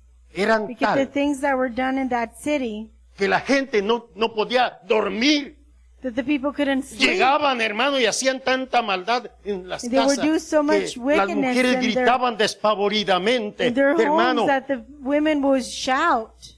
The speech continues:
Speaker 1: que alguien nos ayude, que alguien haga algo.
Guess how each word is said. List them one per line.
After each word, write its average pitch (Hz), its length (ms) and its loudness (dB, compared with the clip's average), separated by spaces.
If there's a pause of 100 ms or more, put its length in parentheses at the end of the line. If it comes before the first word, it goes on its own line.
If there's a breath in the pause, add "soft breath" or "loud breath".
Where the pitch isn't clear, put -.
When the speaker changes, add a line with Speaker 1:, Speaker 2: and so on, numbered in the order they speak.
(200)
Speaker 1:
que 262 160 4
alguien 311 500 2
nos 262 240 0
ayude, 233 640 0 (340)
que 302 160 2
alguien 311 600 2
haga 285 400 4
algo. 269 640 -2